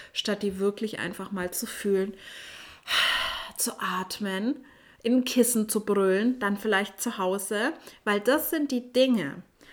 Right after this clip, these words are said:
Und das ist so krass, wenn wir uns das mal, äh, vor Augen halten und mal zurückgehen in der Zeit. Was war denn früher der übliche Mechanismus? Es war üblich, dass wir, und wenn wir Tiere anschauen,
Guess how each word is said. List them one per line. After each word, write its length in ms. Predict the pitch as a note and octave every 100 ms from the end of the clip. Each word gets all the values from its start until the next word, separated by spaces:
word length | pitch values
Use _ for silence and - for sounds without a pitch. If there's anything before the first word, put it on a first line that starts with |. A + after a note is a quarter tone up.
| -
Und 100 | G#3+
das 160 | A#3+ B3+
ist 180 | A#3 -
so 160 | D4
krass, 400 | D#4 - B3+ B3 A#3
wenn 180 | A#3
wir 100 | A#3+
uns 220 | G#3 A#3 -
das 180 | A3+ A3+
mal, 440 | G#3+ G#3 G#3 -
äh, 320 | G3+ G3 F#3
vor 320 | G3 - - -
Augen 340 | C#4+ F4 D4
halten 320 | A3 G3+ G3+
und 120 | G#3+
mal 140 | G#3+ G#3+
zurückgehen 560 | - A#3 D4+ - E4+
in 140 | A3 G3
der 160 | -
Zeit. 280 | - G3 F#3+
Was 160 | G#3+ G#3+
war 120 | G#3+
denn 160 | A3+ A3+
früher 500 | - A#3+ B3+ D#4 F4 - - - -
der 180 | B3+ - -
übliche 460 | C4 C4+ C4+ C4+
Mechanismus? 800 | B3 A#3 A#3 A#3 F4+ - A3+ G3+
Es 180 | - -
war 200 | A3 A3 - A3+
üblich, 520 | C4+ C4 A#3+ B3+ -
dass 240 | B3 -
wir, 220 | A#3+ B3 B3 - -
und 100 | A#3+
wenn 140 | B3
wir 120 | B3+
Tiere 340 | B3+ F4 F4+ -
anschauen, 640 | G#3+ G#3+ A#3 A3+ C4+